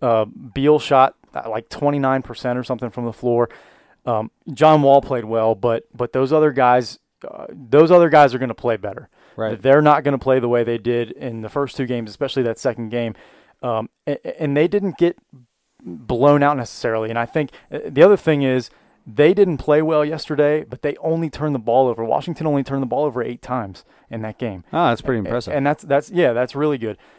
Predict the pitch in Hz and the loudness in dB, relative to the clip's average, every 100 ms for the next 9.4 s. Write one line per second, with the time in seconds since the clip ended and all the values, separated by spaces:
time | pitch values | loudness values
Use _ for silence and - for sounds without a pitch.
0 | _ - 127 113 113 _ _ _ _ _ | _ -2 0 0 -6 _ _ _ _ _
1 | _ - - 143 139 - 175 180 - 175 | _ -20 -8 -2 -2 -2 -2 -2 0 -2
2 | 135 175 208 - 170 165 - 120 - - | 0 0 -2 -4 -2 -2 -4 -14 -12 -8
3 | 135 147 143 123 104 101 95 101 117 - | -4 -4 -4 -6 -8 -8 -4 -2 -2 0
4 | 123 127 139 - 120 101 110 - _ 131 | 0 0 -4 -6 -8 -8 -10 -12 _ -8
5 | 117 113 120 98 107 131 - 131 - - | -8 -10 -16 -14 -6 -6 -4 -10 -8 -8
6 | 147 110 107 143 - - 117 120 127 131 | -6 -4 -4 -6 -8 -4 -2 -2 -2 -4
7 | 123 123 - 127 - 143 143 127 131 151 | -4 -6 -8 -10 -2 -2 -2 0 6 6
8 | - 151 131 135 120 123 - 120 117 113 | 6 0 2 -2 -2 -6 -4 -2 -2 -2
9 | 117 113 98 98 | -8 -12 -12 -12